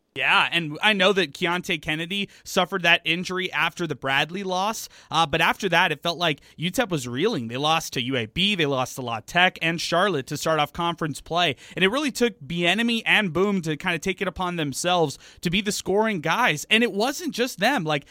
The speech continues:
people forget Alfred Hollins had a game winner last year, and I think that what we're gonna see from this team, just knowing what last,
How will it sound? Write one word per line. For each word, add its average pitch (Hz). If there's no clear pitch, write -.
people 240
forget 233
Alfred 196
Hollins 220
had 160
a -
game 147
winner 131
last 123
year, 123
and 180
I 196
think 247
that 220
what 190
we're 185
gonna 196
see 208
from 165
this 170
team, 202
just 170
knowing 175
what 143
last, -